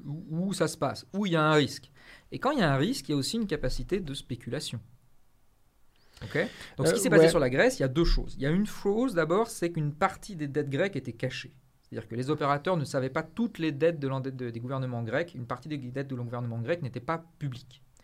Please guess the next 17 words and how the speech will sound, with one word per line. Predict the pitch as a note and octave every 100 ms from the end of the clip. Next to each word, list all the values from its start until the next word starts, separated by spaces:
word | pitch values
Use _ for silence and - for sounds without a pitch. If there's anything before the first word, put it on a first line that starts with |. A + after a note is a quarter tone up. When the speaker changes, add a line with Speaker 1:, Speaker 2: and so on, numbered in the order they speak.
| - - - -
Speaker 1:
Donc | G#2
ça, | G3+
c'est | G3
sorti. | - D#3+ - - - - - - -
Ensuite, | B2 - C4
une | F3 E3
partie | G3+ - G3+
des | D#3+
agents | D#3+ D#3
économiques | D3 C#3+ G#3 F3
ont |
commencé | D3+ D#3+ D#3 F#3
à |
jouer | B2+ A#2+ F3+
contre | F3 C4+ C4+ F3+
la | D3+
Grèce, | C3 A2+ -